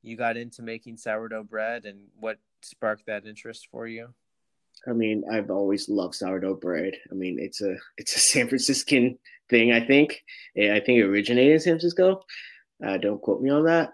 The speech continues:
Speaker 2: Um, and then one of our friends, Carrie, shout out to Carrie. Um, I know she bakes a ton. She makes these amazing cookies. And, um, she mentioned that she had sourdough starter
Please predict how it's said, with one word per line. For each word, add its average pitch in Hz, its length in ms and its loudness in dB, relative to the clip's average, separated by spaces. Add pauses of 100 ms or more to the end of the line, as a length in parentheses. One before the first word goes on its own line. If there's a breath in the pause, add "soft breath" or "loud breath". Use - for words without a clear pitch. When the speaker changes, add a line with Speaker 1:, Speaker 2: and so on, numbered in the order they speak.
Speaker 2:
Um, 101 480 -6 (280)
and 110 140 -2
then 98 300 0
one 107 220 0
of 110 260 0 (600 soft breath)
our 117 100 0
friends, 127 520 4
Carrie, 120 440 6
shout 113 220 2
out - 120 -2
to - 60 -12
Carrie. 120 480 4 (400 loud breath)
Um, 113 540 -4 (360)
I 113 100 2
know 113 120 6
she 117 160 4
bakes 117 260 2
a 107 60 -2
ton. 101 380 -2
She 104 160 -6
makes 95 160 -4
these 92 260 -8
amazing 98 380 -2
cookies. 92 520 -6 (460 loud breath)
And, 98 640 -2 (400)
um, 90 480 -12 (280)
she - 180 -6
mentioned 113 600 0
that 101 200 -2
she 110 240 -4
had 107 320 -6
sourdough 165 420 2
starter 101 500 0